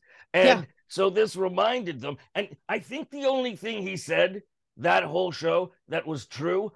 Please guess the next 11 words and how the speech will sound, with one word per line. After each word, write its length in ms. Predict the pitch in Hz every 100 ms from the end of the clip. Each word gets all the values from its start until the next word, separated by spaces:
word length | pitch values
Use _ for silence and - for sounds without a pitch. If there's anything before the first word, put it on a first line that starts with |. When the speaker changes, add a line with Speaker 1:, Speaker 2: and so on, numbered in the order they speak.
| _
Speaker 1:
was 220 | 156 170
his 200 | 160 160 139
name. 420 | 165 160 139 113 _ _ _ -
I 80 | 175
don't 220 | 214 214
think 200 | 269 269
he 120 | 285
said 320 | - 185 180
a 80 | 151
truthful 600 | - - 175 - - 247
thing 420 | 196 165 156 160